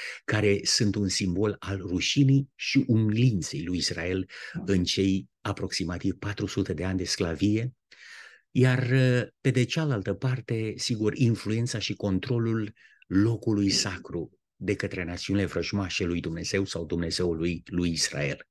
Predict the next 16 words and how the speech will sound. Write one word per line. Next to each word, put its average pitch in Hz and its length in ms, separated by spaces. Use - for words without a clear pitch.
Deci, - 540
sub - 300
ce 160 200
putere, 117 640
sub - 260
ce - 180
călăuzire, 90 800
cine 139 340
controlează 92 840
acest - 640
centru 90 720
terminus 82 640
al 92 160
planetei 87 420
Pământ, 87 480
Ierusalimul 90 920